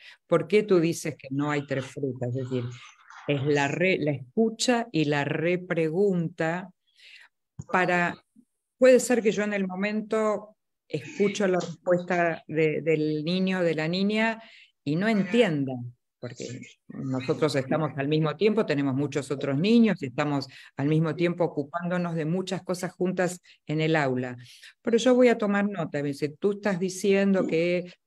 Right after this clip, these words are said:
esta no es una fruta", lo voy a registrar y tal vez lo tenga que pensar y volver al día siguiente y volver a conversar sobre el tema. Y no hay problema. Eh, lo que no debería hacer es decirle, "Está mal, aquí hay tres frutas o aquí hay nueve",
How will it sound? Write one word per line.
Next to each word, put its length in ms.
esta 380
no 140
es 160
una 200
fruta", 440
lo 200
voy 140
a 60
registrar 320
y 260
tal 160
vez 320
lo 140
tenga 280
que 100
pensar 540
y 80
volver 340
al 120
día 180
siguiente 920
y 140
volver 320
a 100
conversar 500
sobre 280
el 140
tema. 460
Y 120
no 80
hay 80
problema. 640
Eh, 200
lo 180
que 340
no 280
debería 380
hacer 260
es 80
decirle, 500
"Está 420
mal, 480
aquí 280
hay 160
tres 180
frutas 540
o 20
aquí 180
hay 120
nueve", 500